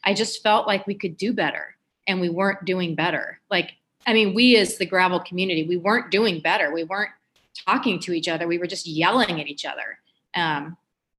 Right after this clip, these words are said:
and having none of that empathy. Um, I dealt with it largely by simply turning away from it and just not looking at it because it got to be where I couldn't. Um, I woke up, um,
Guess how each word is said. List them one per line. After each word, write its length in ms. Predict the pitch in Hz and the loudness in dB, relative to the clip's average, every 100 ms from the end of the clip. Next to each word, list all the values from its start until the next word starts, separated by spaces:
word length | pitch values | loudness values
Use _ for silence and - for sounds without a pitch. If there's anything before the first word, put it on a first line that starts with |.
| _ - | _ -4
and 120 | 214 | -2
having 380 | 196 208 202 185 | 0 2 2 2
none 200 | 180 208 | 2 2
of 120 | 202 165 | 2 2
that 200 | 156 156 | 0 0
empathy. 580 | 196 190 - - 185 _ _ _ _ _ - | -2 -6 -8 -12 -14 _ _ _ _ _ -4
Um, 440 | 175 156 147 151 _ _ _ _ _ _ _ _ _ _ _ - | 0 0 -2 -6 _ _ _ _ _ _ _ _ _ _ _ 0
I 200 | 208 262 | 4 4
dealt 320 | 196 185 180 | 4 2 2
with 160 | 185 185 | 0 0
it 140 | 160 | 0
largely 440 | 170 180 175 170 | 2 2 2 0
by 500 | 165 156 156 147 151 - - | 2 2 2 0 -4 -10 -12
simply 440 | - 185 180 165 | -6 -4 -2 -2
turning 340 | - 170 156 | -2 -4 -4
away 220 | 147 151 160 | -4 -4 -6
from 220 | 151 139 | -8 -8
it 160 | - - | -10 -8
and 160 | 180 160 | -8 -6
just 200 | 151 - | -8 -6
not 240 | 156 - | -8 -6
looking 300 | 156 175 151 | -8 -8 -10
at 160 | 143 - | -10 -10
it 120 | - - | -12 -8
because 280 | 180 180 175 | -6 -4 -4
it 160 | - | -2
got 260 | 175 156 - | 0 0 -2
to 80 | 165 | -6
be 180 | 160 151 | -4 -2
where 420 | 147 143 143 - _ _ _ | -4 -4 -8 -12 _ _ _
I 60 | 165 | -8
couldn't. 480 | 160 165 135 160 - - _ - | -6 -8 -8 -12 -16 -18 _ -16
Um, 360 | 175 147 - 175 _ _ _ _ _ | -12 -12 -16 -20 _ _ _ _ _
I 160 | 170 175 | 0 0
woke 340 | 160 170 170 | 2 0 2
up, 280 | 175 160 160 - - _ _ - | 0 -2 -4 -12 -20 _ _ -8
um, 540 | 175 156 143 151 156 | -4 -2 -2 -6 -10